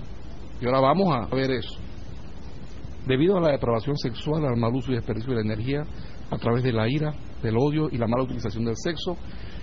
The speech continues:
la humanidad ha perdido su energía vital. Los individuos no pueden recuperarla. Solo la gente que entiende su propia magna presencia yo soy puede restablecer la energía que ha perdido.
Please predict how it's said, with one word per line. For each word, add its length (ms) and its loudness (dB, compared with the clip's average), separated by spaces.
la 140 4
humanidad 400 4
ha 100 2
perdido 400 2
su 140 0
energía 320 2
vital. 360 0
Los 120 2
individuos 400 4
no 160 4
pueden 260 2
recuperarla. 560 0
Solo 200 4
la 120 6
gente 200 2
que 80 0
entiende 380 2
su 120 -4
propia 260 0
magna 260 0
presencia 480 -2
yo 80 0
soy 280 -2
puede 220 4
restablecer 520 0
la 60 2
energía 360 0
que 120 -2
ha 60 2
perdido. 380 2